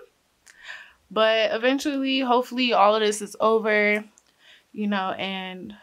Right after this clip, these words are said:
everything's back to normal. Back to normal once again. So I'm gonna need that to be soon, though. Like, I'm tired of this. I wanna move out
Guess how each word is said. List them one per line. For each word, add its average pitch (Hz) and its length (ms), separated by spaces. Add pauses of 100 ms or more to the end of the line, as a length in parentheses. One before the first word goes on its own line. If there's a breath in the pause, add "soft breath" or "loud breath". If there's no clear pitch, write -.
(240 loud breath)
everything's 208 500
back 202 220
to - 160
normal. 185 540 (1040 loud breath)
Back 202 220
to 220 60
normal 190 380
once 180 220
again. 180 460
So 180 540
I'm 214 120
gonna 233 140
need 214 120
that 208 220
to - 80
be 190 140
soon, 185 420
though. 165 220
Like, 165 440 (520 soft breath)
I'm 175 140
tired 196 340
of 175 120
this. - 420 (640)
I 180 120
wanna 202 240
move 180 200
out 190 300